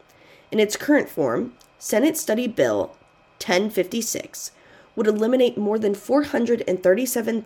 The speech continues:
thousand dollars of revenue owned, owed in fiscal year twenty-four to our community because of our positive growth. Waller and Cedar Rapids Mayor Tiffany O'Donnell,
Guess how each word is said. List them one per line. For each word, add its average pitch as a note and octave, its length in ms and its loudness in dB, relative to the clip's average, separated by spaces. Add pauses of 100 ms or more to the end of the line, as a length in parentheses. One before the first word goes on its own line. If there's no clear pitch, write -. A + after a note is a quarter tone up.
thousand A#3+ 440 0
dollars G3+ 520 0 (240)
of F#3+ 180 0
revenue A3+ 560 6 (140)
owned, F#3+ 320 4 (400)
owed G#3 320 6
in F3 260 -2
fiscal A3 400 -2
year F3 220 2
twenty-four E3+ 640 -4 (240)
to - 140 -4
our F3+ 140 2
community D#3+ 720 0
because F#3+ 320 -2
of F#3+ 100 0
our E3 140 2
positive D3+ 560 -8
growth. - 440 -12 (920)
Waller G#3+ 380 6
and A3 200 -2
Cedar A3+ 280 2
Rapids G3 340 0
Mayor D#3 320 0
Tiffany G3+ 500 -2
O'Donnell, G3 580 -4